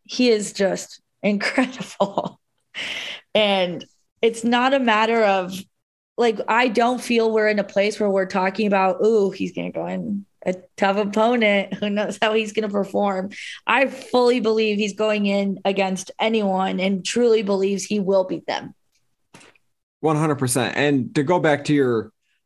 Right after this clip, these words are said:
Speaker 2: your numbers there, h-, his seventy-three takedowns, uh, out of the team's three hundred twenty-six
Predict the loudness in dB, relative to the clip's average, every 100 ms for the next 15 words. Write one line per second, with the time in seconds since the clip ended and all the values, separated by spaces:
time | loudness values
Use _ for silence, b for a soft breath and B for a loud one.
0 | _ 0 2 4 4 4 2 2 2 2
1 | 0 -4 _ -4 -4 -6 -14 _ -2 0
2 | 2 2 2 2 2 2 0 2 2 2
3 | 2 2 0 0 2 2 4 2 2 0
4 | -2 0 0 0 0 0 2 2 0 0
5 | 0 2 0 -2